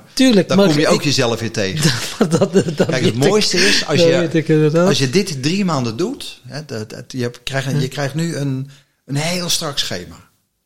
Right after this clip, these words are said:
Speaker 2: Waar we normaal een jaar over deden, dat kunnen jullie in drie maanden. Dus na drie maanden eten trainen en prana-dagen trainen, stappen we over van meer eten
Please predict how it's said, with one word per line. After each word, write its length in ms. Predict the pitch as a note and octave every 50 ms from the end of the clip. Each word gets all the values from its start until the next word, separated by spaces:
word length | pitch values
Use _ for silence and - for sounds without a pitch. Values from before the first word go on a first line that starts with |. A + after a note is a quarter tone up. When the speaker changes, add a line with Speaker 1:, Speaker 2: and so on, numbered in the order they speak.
| _ _ _ _ _ _ _ _ _ _
Speaker 2:
Waar 300 | - G2+ A2+ B2+ B2+ A#2
we 60 | A#2
normaal 300 | A#2+ B2+ C#3 D#3 D#3 C#3
een 60 | B2 B2
jaar 300 | B2+ C3+ D#3+ E3 D3+ E3
over 240 | E3+ D#3 - D3
deden, 360 | C#3 C#3+ D3 C#3+ C#3 D3 C#3 B2+
dat 200 | C3+ B2 A#2+ - _
kunnen 220 | - B2+ A#2 A#2 A#2
jullie 200 | B2+ C3+ C3+ B2+
in 60 | A#2
drie 240 | G#2 G#2 G#2+ A2 G#2
maanden. 360 | F2+ F2 D2+ - - - - _ _ _ _ _ _ _ _ _ _ _ _
Dus 160 | - G#2+ G#2+
na 400 | A2 A2+ A#2+ C3 D3+ E3 E3+ D#3+
drie 260 | C3 B2 A#2+ B2 A#2
maanden 400 | A2 A#2 A#2+ A2+ A2 G#2 G2+ G2 - - _ _ _ - _
eten 440 | - C#3+ D3+ E3+ - F3 E3+ - _
trainen 640 | - D3 D3 D3 D3 D3+ C#3+ C#3 F3+ G#3 A#3+ - - _ _ _ _ _ _ _ _
en 200 | A#2 G#2+ G#2 -
prana-dagen 800 | - A2 G#2+ A#2+ C#3 D3 D3+ D3+ D3+ D3+ D3+ C#3+ C3+ - C#3
trainen, 500 | C#3+ C#3 C3 B2 B2 A#2 A#2 A2+ A#2 - - _ _ _ _ _ _ _ _
stappen 360 | _ - - C#3 B2 - A#2+
we 100 | A2 -
over 400 | - C#3+ C#3+ C3+ - A#2+ A#2 A2
van 440 | - A#2+ A2+ A2+ G#2 G2+ G2+ G2 - _ _ _ _ _ _ _ _ _ _ _ _ _ _ _
meer 380 | _ A#2+ B2+ C3+ C#3+ C#3+ C3 -
eten 720 | - B2 B2 B2 A#2+ A#2+ - A#2 A2 G#2 G2+ F#2+ F#2 E2+